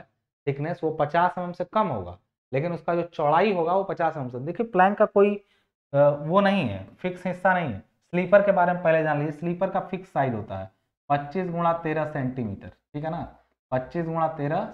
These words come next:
सेंटीमीटर ये स्लीपर्स की साइज होती है, पच्चीस चौड़ा तेरह गहरा, वो स्लीपर की साइज है। प्लैंक उसको कब कहेंगे?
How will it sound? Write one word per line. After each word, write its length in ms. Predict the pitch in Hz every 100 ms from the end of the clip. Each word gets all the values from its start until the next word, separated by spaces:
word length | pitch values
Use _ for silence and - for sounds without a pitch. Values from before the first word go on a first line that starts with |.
| -
सेंटीमीटर 680 | 147 143 151 147 127 139 190 - _ 135
ये 220 | 151 170
स्लीपर्स 560 | 170 160 151 156 175 175
की 100 | 175
साइज 320 | - 147 151 131
होती 200 | 117 113
है, 80 | 113
पच्चीस 420 | 123 - 170 -
चौड़ा 300 | 139 139 190 220 - _ _ -
तेरह 220 | 143 147
गहरा, 280 | 131 127 117
वो 140 | 147
स्लीपर 380 | 151 143 135 139
की 80 | 120
साइज 260 | - 98 101
है। 60 |
प्लैंक 400 | - 156 180 196 180
उसको 200 | - 185
कब 240 | 190 180
कहेंगे? 360 | 175 175 175 180